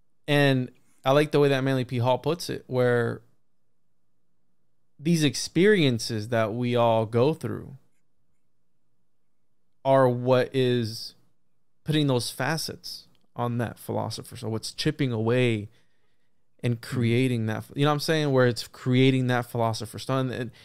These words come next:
Speaker 1: and it, it's necessary. How you're saying being under pressure is necessary, going through these experiences.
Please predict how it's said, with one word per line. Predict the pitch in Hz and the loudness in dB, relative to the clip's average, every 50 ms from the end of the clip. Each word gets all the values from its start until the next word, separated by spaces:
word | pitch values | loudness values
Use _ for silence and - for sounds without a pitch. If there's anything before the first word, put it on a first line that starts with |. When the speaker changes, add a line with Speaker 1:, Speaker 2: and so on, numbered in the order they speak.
| - _ _ - | -20 _ _ -2
Speaker 1:
and | 127 123 | 0 2
it, | 127 113 - - _ _ _ _ _ _ _ _ | 2 0 -2 -6 _ _ _ _ _ _ _ _
it's | - - - | -18 -8 -2
necessary. | - - 156 202 - - 156 - - 123 101 - - - - _ _ _ _ _ _ _ _ _ _ _ _ _ | 2 2 2 2 2 0 -2 -2 -2 -4 -4 -6 -8 -12 -18 _ _ _ _ _ _ _ _ _ _ _ _ _
How | - 123 | -2 0
you're | 127 117 | 0 0
saying | - 147 143 135 120 110 - _ _ _ _ _ _ - 123 | 2 2 2 2 0 -2 -6 _ _ _ _ _ _ -20 -2
being | 117 170 175 180 185 180 180 | 4 6 6 8 8 8 6
under | 180 175 156 147 135 | 6 6 6 4 4
pressure | - - - 165 170 196 190 - - 139 113 104 - - - _ _ _ _ _ _ _ _ _ _ _ _ _ _ _ _ _ _ - | 2 2 4 6 6 6 4 2 0 0 0 0 -2 -6 -12 _ _ _ _ _ _ _ _ _ _ _ _ _ _ _ _ _ _ -4
is | 123 117 123 | -2 0 2
necessary, | 143 151 151 151 135 | 2 2 2 0 0
going | 131 135 143 151 143 | 2 4 2 2 2
through | - 147 | 2 2
these | 143 139 131 123 | 2 2 0 0
experiences. | 113 - - - 135 151 180 175 151 131 117 110 - 113 80 - - | -2 -6 -2 0 2 2 4 2 2 0 -2 -4 -6 -8 -10 -10 -12